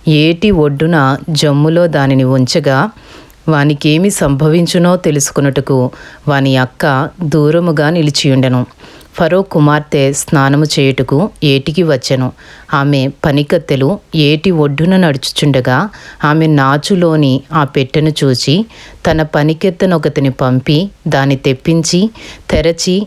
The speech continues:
ఆ పిల్లవాని చూచినప్పుడు, ఆ పిల్లవాడు ఏడ్చుచుండగా చూచి,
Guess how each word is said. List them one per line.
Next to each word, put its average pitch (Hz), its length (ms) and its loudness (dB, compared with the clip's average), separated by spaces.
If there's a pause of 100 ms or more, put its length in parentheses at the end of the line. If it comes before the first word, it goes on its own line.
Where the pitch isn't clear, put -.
(120)
ఆ 156 100 0
పిల్లవాని 165 600 0 (120)
చూచినప్పుడు, 143 640 0 (340)
ఆ 143 80 0
పిల్లవాడు 151 640 0
ఏడ్చుచుండగా 147 880 0 (140)
చూచి, 147 400 -2